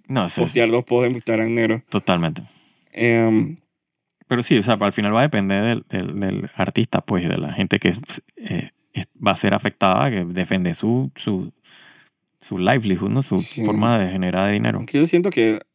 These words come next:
Speaker 2: aparte de esos efectos, obviamente el efecto económico también hay como, eh, digo,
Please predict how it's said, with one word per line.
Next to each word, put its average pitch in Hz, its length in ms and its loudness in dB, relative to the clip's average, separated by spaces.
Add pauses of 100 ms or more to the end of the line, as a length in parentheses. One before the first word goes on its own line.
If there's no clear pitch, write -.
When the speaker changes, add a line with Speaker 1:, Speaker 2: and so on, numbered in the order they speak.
(180)
Speaker 2:
aparte 110 400 0
de 135 60 4
esos 139 180 2
efectos, 117 440 0
obviamente 110 400 2
el 117 60 0
efecto 107 220 0
económico 110 420 2
también 110 360 2
hay 110 120 4
como, 113 360 4 (1160)
eh, 185 240 -10 (920)
digo, 120 240 4